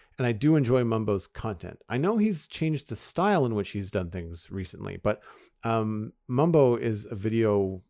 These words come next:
producer in real life outside of his Minecraft content. He does, like, music videos and advertisements and stuff. He's actually, he works in film. So I would imagine he would be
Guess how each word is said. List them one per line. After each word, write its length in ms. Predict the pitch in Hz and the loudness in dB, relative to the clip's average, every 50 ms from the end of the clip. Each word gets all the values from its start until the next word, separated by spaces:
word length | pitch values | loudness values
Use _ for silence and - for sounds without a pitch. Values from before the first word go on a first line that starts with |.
| _ _ - | _ _ -10
producer 440 | - 113 117 117 110 - 110 98 98 | -6 -2 -2 -2 -2 0 -2 -2 -2
in 80 | 95 | -2
real 160 | 95 95 90 | -2 -4 -2
life 560 | 90 98 98 95 95 92 - - - - - - _ _ _ _ _ _ _ - - - | 0 0 0 0 -2 -4 -8 -12 -20 -20 -20 -20 _ _ _ _ _ _ _ -20 -12 -6
outside 360 | 117 123 110 - - 107 104 | -4 -4 -2 0 0 0 0
of 80 | 101 90 | -2 -4
his 100 | 90 87 | -6 -4
Minecraft 560 | 98 104 104 104 104 98 - - 98 92 - | -2 -2 -2 -2 -2 -4 -4 -6 -6 -6 -6
content. 380 | - - 98 90 76 80 87 87 | -8 -10 -8 -8 -8 -8 -6 -4
He 80 | 95 | -2
does, 240 | 92 107 98 87 87 | 0 0 0 0 -2
like, 240 | 95 90 87 - - - - - _ _ | -2 -4 -4 -8 -14 -20 -20 -20 _ _
music 280 | - 107 104 90 92 85 | -4 -4 -2 -2 -2 -4
videos 320 | 92 92 90 90 90 82 | -2 -2 -2 -2 -2 -4
and 80 | 85 87 | -6 -8
advertisements 640 | 85 85 82 87 - 87 85 85 87 87 85 - - | -10 -8 -8 -8 -8 -6 -6 -6 -8 -8 -10 -10 -12
and 100 | 85 - | -14 -10
stuff. 220 | - - 90 - | -8 -8 -8 -8
He's 160 | - 90 87 | -8 -6 -6
actually, 320 | 95 90 - - 90 87 85 - - 101 | -6 -6 -6 -8 -12 -12 -14 -14 -12 -10
he 120 | 98 101 | -8 -4
works 320 | 98 104 104 101 - - | -2 -2 -2 -2 -4 -8
in 100 | 92 85 | -18 -18
film. 300 | 85 - 101 95 87 85 82 _ - - - - _ | -14 -10 -10 -10 -10 -10 -14 _ -20 -20 -20 -20 _
So 140 | - - 139 | -2 0 2
I 120 | 139 139 | 4 4
would 160 | 143 143 143 | 4 4 4
imagine 560 | 143 139 147 156 180 196 214 233 202 175 156 | 2 0 0 -2 -2 0 0 0 2 2 2
he 140 | 131 120 127 | 2 0 0
would 140 | 123 117 107 | -2 -2 -2
be 240 | 110 104 101 98 | -2 -2 -4 -4